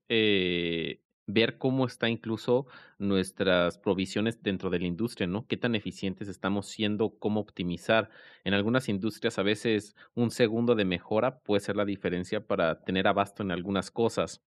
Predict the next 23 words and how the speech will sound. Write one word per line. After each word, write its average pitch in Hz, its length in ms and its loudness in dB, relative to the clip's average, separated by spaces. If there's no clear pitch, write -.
Pero 101 180 4
también 120 320 2
yo 127 120 0
creo 139 160 -4
que - 60 -2
en 113 80 0
la 101 100 0
pandemia 101 640 0
algo 110 260 0
que - 80 -4
hemos 113 200 -4
experimentado 90 960 -2
en 85 220 -4
todas 120 320 2
las 107 200 -2
industrias, 92 720 -4
e 90 140 2
incluso 90 440 0
llegó 92 260 4
hasta 104 200 2
el 101 140 2
consumidor 92 600 0
final, 101 520 0